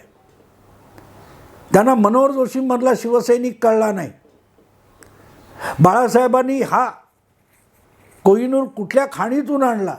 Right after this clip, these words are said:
हे उद्धव ठाकरेंना ओळखता आलं नाही आणि आपल्या अहंकारापोटी आपल्या मुठभर समर्थकांकरवी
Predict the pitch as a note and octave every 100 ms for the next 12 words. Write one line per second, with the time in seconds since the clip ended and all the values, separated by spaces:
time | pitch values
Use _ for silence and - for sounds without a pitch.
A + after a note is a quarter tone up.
0 | - F#3+ C4+ G#3 B3 A#3+ G#3+ A#3 B3 B3+
1 | A#3+ A#3 A#3 A#3 A3+ G#3+ G#3+ G3 E3 D3+
2 | _ _ _ - - E3 B3 A3 E3+ A#3+
3 | B3+ - E3 A3+ B3 A#3+ B3 B3 A3 G#3+
4 | F3 C#3+ - _ - F3+ F3+ B3 G3+ F#3+
5 | G3 B3+ C4+ A#3+ A#3 A#3 G#3+ A3 A3+ A3+
6 | G#3+ G3+ C4